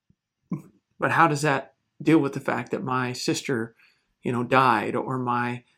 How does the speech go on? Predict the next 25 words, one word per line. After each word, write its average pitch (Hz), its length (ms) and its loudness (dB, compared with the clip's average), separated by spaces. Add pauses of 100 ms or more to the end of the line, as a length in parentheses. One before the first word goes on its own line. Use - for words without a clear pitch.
(200)
dad 131 340 0
was 127 180 -2
killed, 120 480 -2
or 117 380 -8 (880)
how 170 160 8
could 165 200 0
God 156 220 6
allow 127 360 4
that? 95 320 -10 (1300)
One 175 140 4
of 202 80 4
the 156 60 2
best 123 360 2
things 131 320 -4
that 156 100 -2
I've 127 280 0
found 127 400 -2
to 117 80 -4
tell 120 220 0
people, 135 340 -2
and 131 80 0
it's 120 120 -6
true 175 240 0
for 185 140 -6
me, 120 340 -6